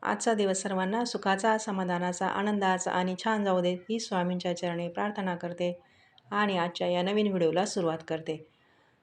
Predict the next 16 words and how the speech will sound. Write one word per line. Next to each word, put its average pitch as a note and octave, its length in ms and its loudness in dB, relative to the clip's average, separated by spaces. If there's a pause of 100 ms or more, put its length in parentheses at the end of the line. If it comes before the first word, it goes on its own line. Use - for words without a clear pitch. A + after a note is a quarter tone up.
(100)
सर्वात A#3+ 240 8
प्रथम A#3+ 400 0
तुमचं A3+ 200 0
सर्वांचं G#3 440 4
माझ्या G3 220 0
YouTube F#3+ 260 0
चॅनलमध्ये F#3 480 0
अगदी F3 240 -2
मनापासून F3 580 -2
स्वागत D3+ 420 -6
आहे. E3 220 -4 (1500)
आज A3 260 -2
मी G#3+ 260 -2 (380)
गुरुपौर्णिमेनिमित्त G#3 1120 -2 (1080)
एकवीस A3+ 360 -4
दिवसांची F#3+ 680 -4